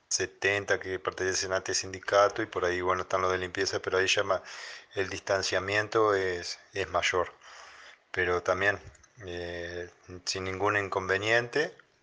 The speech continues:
eh, lo vamos llevando es el día a día, el minuto a minuto. Eh, lo que más nos preocupa es, eh, la cantidad de gente que tenemos en, en el frigorífico Tres Arroyos.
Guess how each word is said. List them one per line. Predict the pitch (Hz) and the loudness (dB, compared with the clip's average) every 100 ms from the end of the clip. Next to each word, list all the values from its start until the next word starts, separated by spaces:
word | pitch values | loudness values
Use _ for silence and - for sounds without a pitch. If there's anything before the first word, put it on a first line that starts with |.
| _ - | _ -12
eh, | 90 87 85 87 85 | -8 -6 -6 -8 -10
lo | 87 92 | 2 4
vamos | 92 92 | 4 2
llevando | 92 95 95 95 | 4 4 4 2
es | 87 | 0
el | 92 87 | -2 -4
día | 95 95 92 | 0 2 2
a | |
día, | 87 104 120 127 123 117 | 2 0 4 6 8 8
el | 104 | 4
minuto | 92 92 90 | -2 -4 -2
a | 90 | -2
minuto. | 90 104 120 131 131 131 - - - - - - - - _ - | -2 0 0 4 2 2 -6 -16 -14 -16 -16 -16 -18 -20 _ -10
Eh, | 90 | -6
lo | 87 87 | -4 -2
que | 92 | 2
más | 98 | 4
nos | 104 98 | 4 2
preocupa | 107 101 104 104 - 131 123 101 | -2 -2 -2 -2 4 6 8 6
es, | 95 104 - - 104 | 2 0 -2 -2 -6
eh, | 90 87 87 95 98 | -8 -8 -8 -8 -8
la | 98 98 | -8 -4
cantidad | 98 - 104 | -4 2 4
de | 98 | 4
gente | 110 98 104 | 0 -2 0
que | 104 | 0
tenemos | 98 98 98 90 90 | 0 -2 0 -2 -4
en, | 85 85 - - - - - 98 | -8 -14 -20 -20 -20 -20 -18 -10
en | 95 | -8
el | |
frigorífico | 92 - 90 95 95 - 95 | -6 -4 -2 -2 -2 -4 -4
Tres | 92 90 | -2 0
Arroyos. | 90 90 - - | 2 2 0 -4